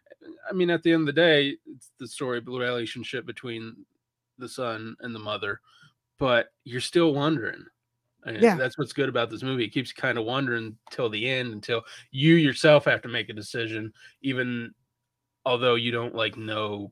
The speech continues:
Speaker 1: completely all the facts, which
Speaker 2: Yeah.
Speaker 1: is a court case in itself, is sometimes you're not gonna know all the facts.
Speaker 2: Yeah. I, I know that Triet said that she believes that,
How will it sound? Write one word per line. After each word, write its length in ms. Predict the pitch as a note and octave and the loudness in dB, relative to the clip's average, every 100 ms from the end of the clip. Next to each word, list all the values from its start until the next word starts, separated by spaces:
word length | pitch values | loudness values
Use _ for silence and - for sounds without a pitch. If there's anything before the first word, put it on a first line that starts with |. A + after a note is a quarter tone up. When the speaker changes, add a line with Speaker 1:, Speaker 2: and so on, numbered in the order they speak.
| _ | _
Speaker 1:
completely 480 | - A2 A2 G#2 G2+ | -16 -10 -10 -4 -2
all 140 | F#2+ | -2
the 100 | F#2 | -4
facts, 480 | - G2 - - - _ - - - | -6 -6 -6 -12 -18 _ -20 -12 -4
which 200 | A2+ F3 | 0 0
Speaker 2:
Yeah. 60 | |
Speaker 1:
is 100 | G2+ | -2
a 60 | G2 | -6
court 360 | - D3 B2 - | 0 4 4 0
case 300 | G#2 G2+ G#2+ | -4 -4 -6
in 60 | |
itself, 520 | F#2+ - C3 G#2 G2 - | -8 -4 0 0 0 -6
is 360 | G2+ F#2+ - _ _ _ - F#3+ - - | -8 -10 -18 _ _ _ -18 -18 -18 -8
sometimes 460 | - B2 A2 G2+ | -6 -2 -4 -4
you're 80 | A2 | -4
not 160 | A2 G#2 | -4 -4
gonna 160 | G2+ | -4
know 200 | A2 B2 | 0 0
all 140 | F2+ F#2 | 0 -4
the 120 | F#2 | 2
facts. 460 | D3 - - - - _ _ - | 2 2 -4 -20 -20 _ _ -14
Speaker 2:
Yeah. 260 | - - - _ - - _ _ _ _ - - | -12 -12 -16 _ -20 -20 _ _ _ _ -20 -2
I, 160 | - - - | 0 2 8
I 140 | D4 | 10
know 140 | C#4 D#4 | 12 10
that 160 | C#4+ - | 8 4
Triet 400 | C4+ B3+ C4 C4 | 10 10 10 6
said 340 | B3+ C4 C4 | 6 6 8
that 160 | A#3 A3 | 4 4
she 340 | - A#3+ G3+ _ _ _ _ _ - | -2 -4 -6 _ _ _ _ _ 2
believes 380 | G#3 A3 A#3 G3 | 4 4 4 6
that, 280 | G3+ G#3+ | 6 4